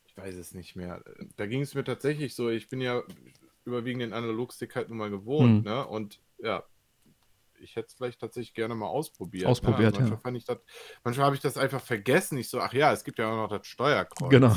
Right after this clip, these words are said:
Speaker 1: ne? Dann hab ich natürlich sofort umgeswitcht gedanklich, aber ja,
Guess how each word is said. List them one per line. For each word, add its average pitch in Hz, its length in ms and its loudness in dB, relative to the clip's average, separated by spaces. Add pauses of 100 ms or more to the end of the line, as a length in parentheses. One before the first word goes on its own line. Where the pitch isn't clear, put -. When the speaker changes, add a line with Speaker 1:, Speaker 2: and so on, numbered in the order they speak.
Speaker 1:
ne? 120 160 -6 (300)
Dann 101 260 -2 (100)
hab 113 140 -4
ich 117 100 -10
natürlich 120 320 -6
sofort 107 360 0 (240)
umgeswitcht 131 520 -8
gedanklich, 120 640 -6
aber 110 400 0 (380)
ja, 113 340 0